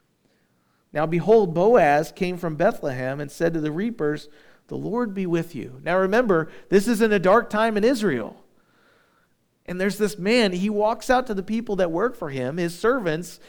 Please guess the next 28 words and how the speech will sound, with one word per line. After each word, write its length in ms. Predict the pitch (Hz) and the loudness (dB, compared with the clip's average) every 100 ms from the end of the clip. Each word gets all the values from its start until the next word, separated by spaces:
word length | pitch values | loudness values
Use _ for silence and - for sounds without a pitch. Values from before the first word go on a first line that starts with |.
| - - - | -20 -10 -6
and 100 | 156 | -2
says, 360 | 208 208 196 | 2 2 2
"The 100 | 196 | 0
Lord 300 | 202 247 247 | 6 6 6
be 100 | 262 | 4
with 240 | 269 285 233 | 4 4 4
you," 340 | 190 107 - - _ _ _ _ _ - | 0 0 -6 -20 _ _ _ _ _ -10
expressing 680 | 170 - 247 247 247 226 | -10 -8 -2 -2 -2 -4
blessing, 680 | 180 220 240 240 185 107 - - _ _ _ _ | 0 4 4 2 -2 -2 -10 -20 _ _ _ _
ac-, 220 | - - - | -10 -8 -6
acknowledging 800 | 196 214 247 269 185 196 190 170 | -4 2 6 6 4 0 -2 2
God's 320 | 214 226 - | 4 4 -2
presence 680 | - 247 262 202 185 180 - | -8 -2 -2 0 -4 -6 -10
even 300 | 233 233 226 | -8 -6 -4
in 100 | 208 | -2
our 160 | 190 170 | -2 -2
daily 500 | 165 202 226 233 226 | -2 -2 0 0 0
work. 540 | 190 233 196 - - - _ _ _ _ _ _ _ _ | 0 0 -2 -10 -20 -20 _ _ _ _ _ _ _ _
He 100 | - | -14
says, 220 | 196 196 | -10 -4
"The 80 | 196 | 0
Lord 300 | 208 247 190 | 2 2 2
be 120 | 151 | -2
with 240 | 135 120 | 0 -4
you 100 | 127 | -4
while 140 | 123 120 | 0 0
you 120 | 120 | 0
work." 380 | 113 101 - | -6 -8 -14